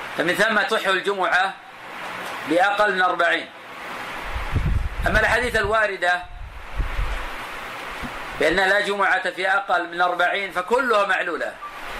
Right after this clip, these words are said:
والحديث الصحيح من ذلك من فعلهم لا من أمر النبي صلى الله عليه وسلم.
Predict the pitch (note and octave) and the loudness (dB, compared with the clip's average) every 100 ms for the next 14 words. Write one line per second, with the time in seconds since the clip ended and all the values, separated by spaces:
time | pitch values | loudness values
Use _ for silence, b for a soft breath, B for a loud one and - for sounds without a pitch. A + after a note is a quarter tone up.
0 | - - - - - - D3 D3+ G#3 A3 | -8 -8 -8 -8 -8 0 2 4 4 2
1 | - G#3+ A3 G#3+ G3 G3+ A3+ A#3+ G#3+ A#3 | 4 4 4 0 2 4 4 2 -2 -4
2 | G#3+ B3+ G#3+ G3+ G3+ B3 - - - - | 2 2 4 2 2 0 -4 -20 -20 -4
3 | F3 B3+ C#4 B3+ B3+ A#3+ G#3+ F#3+ F3+ G3+ | 2 2 4 2 2 0 0 0 2 0
4 | G#3+ - - - G3 G3+ G3 F3+ E3+ E3 | -4 -14 -10 0 4 6 6 4 4 0
5 | E3+ C#3+ B2+ | -2 -2 -4